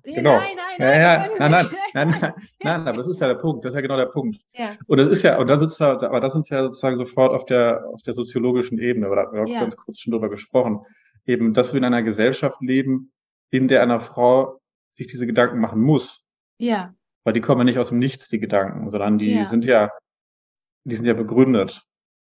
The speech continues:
Speaker 2: aus einer Jahr- und Jahrhunderte alten Erfahrung.
Speaker 1: Ja.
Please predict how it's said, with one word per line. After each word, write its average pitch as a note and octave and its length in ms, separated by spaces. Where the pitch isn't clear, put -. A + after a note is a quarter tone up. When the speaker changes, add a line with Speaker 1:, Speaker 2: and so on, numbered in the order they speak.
Speaker 2:
aus A2 160
einer G#2+ 560
Jahr- A2 540
und G#2+ 180
Jahrhunderte A2 840
alten A2 260
Erfahrung. G#2+ 720
Speaker 1:
Ja. A3+ 340